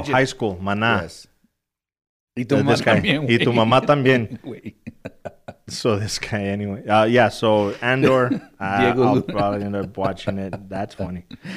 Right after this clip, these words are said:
Speaker 1: Uh, yeah.
Speaker 2: Uh, g-, from Get Fandom yet again. John Wick four will be the longest film in franchise yet.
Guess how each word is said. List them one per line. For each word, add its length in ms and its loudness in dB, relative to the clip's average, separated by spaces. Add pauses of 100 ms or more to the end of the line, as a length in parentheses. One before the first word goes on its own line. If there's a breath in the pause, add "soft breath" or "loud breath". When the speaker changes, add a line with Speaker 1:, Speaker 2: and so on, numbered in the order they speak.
(280 loud breath)
Speaker 1:
Uh, 480 -2
yeah. 540 -4
Speaker 2:
Uh, 640 4
g-, 240 -10
from 200 -4
Get 220 0
Fandom 340 -2
yet 140 2
again. 320 -2
John 280 2
Wick 200 0
four 880 2 (100)
will 260 2
be 200 0
the 140 -2
longest 560 -2
film 320 -2
in 380 -2
franchise 760 -6
yet. 460 -8